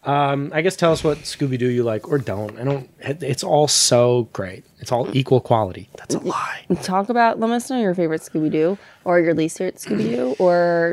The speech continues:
Speaker 2: just
Speaker 1: If
Speaker 2: your favorite
Speaker 1: you,
Speaker 2: Scooby-Doo memory.
Speaker 1: you know what? If you like Scooby-Doo and the Ghoul School,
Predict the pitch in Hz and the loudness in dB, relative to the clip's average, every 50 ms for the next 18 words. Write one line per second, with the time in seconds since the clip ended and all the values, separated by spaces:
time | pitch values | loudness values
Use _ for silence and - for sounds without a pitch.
0 | - - 180 170 151 214 170 165 196 208 247 262 277 285 302 226 208 208 196 190 | -2 -2 -2 0 0 2 2 4 4 4 6 4 4 4 4 4 6 6 6 6
1 | 175 160 143 135 139 147 156 175 208 262 294 170 170 190 202 208 214 202 - - | 4 4 2 0 0 0 2 2 2 2 2 2 2 4 4 4 4 2 0 -2
2 | 180 202 202 226 220 - - - - 202 180 190 180 185 180 170 156 135 127 139 | -2 -2 0 0 0 -2 -4 -4 -4 -2 -2 0 2 2 2 0 -2 -2 -2 -2
3 | 139 143 - - - 123 110 104 98 98 101 | -2 -2 -2 -4 -4 -4 -6 -6 -6 -10 -14